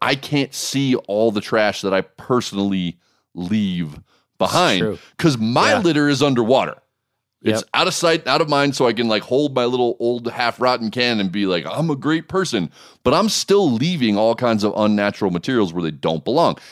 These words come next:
Speaker 1: And as I get older, I'm, I'm thinking more and more about that.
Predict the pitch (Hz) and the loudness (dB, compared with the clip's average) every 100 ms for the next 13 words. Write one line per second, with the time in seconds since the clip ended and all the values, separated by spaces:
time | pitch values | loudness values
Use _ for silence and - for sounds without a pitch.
0 | - - 104 107 101 175 196 101 87 90 | -12 -4 -2 0 2 4 4 2 0 -2
1 | _ _ _ _ _ _ _ 127 131 _ | _ _ _ _ _ _ _ -4 -4 _
2 | - 120 - 117 113 127 117 120 131 165 | -4 -4 -2 -2 0 -2 0 0 0 -2
3 | 151 80 69 - 62 | -4 -4 -10 -8 -12